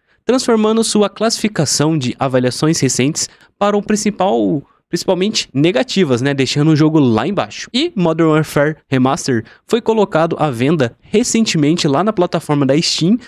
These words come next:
que ele tem um grande público através da pla-, da plataforma de P C. E isso foi levando as pessoas a especularem se a Activision estaria tentando capitalizar o interesse do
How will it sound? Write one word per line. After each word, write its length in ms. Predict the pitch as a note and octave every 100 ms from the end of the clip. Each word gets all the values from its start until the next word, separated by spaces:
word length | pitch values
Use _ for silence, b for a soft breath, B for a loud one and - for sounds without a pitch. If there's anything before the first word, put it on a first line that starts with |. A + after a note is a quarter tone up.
| B -
que 80 | F#3
ele 100 | F3+
tem 120 | F3
um 60 |
grande 260 | D#3+ D#3 D#3+
público 540 | - E3+ D#3+ F#3 G3+ B B B -
através 500 | F3 F3 C#3+ C#3 C3+
da 120 | D3
pla-, 300 | - B2 B2+ - B2
da 240 | B2 B2
plataforma 480 | - C3+ C#3+ C#3+ D3
de 120 | C#3+
P 160 | - G#3+
C. 340 | - C3+ G2+ _ _ _ _ _
E 200 | F#3 A3+
isso 200 | C4+ C4
foi 240 | - F#3+ G#3
levando 400 | E3+ C#3+ F#3+ -
as 140 | A3 -
pessoas 500 | F#3+ - D#3 E3+ -
a 80 | F3+
especularem 640 | F#3+ G3+ G#3 D3 B2 D3 D#3 - _ _
se 160 | - C4
a 200 | B3 A3+
Activision 540 | A3 A#3 F#3 G3+ G#3 -
estaria 640 | - - G#3 C#3 D#3+ G3+
tentando 600 | E3 D3+ - F3 F3+ D3 -
capitalizar 800 | D3+ - - G3+ D#3 B2+ C#3+ - B B -
o 180 | F#3 -
interesse 600 | F3+ E3+ D3 C#3 D#3 E3
do 240 | C#3+ D3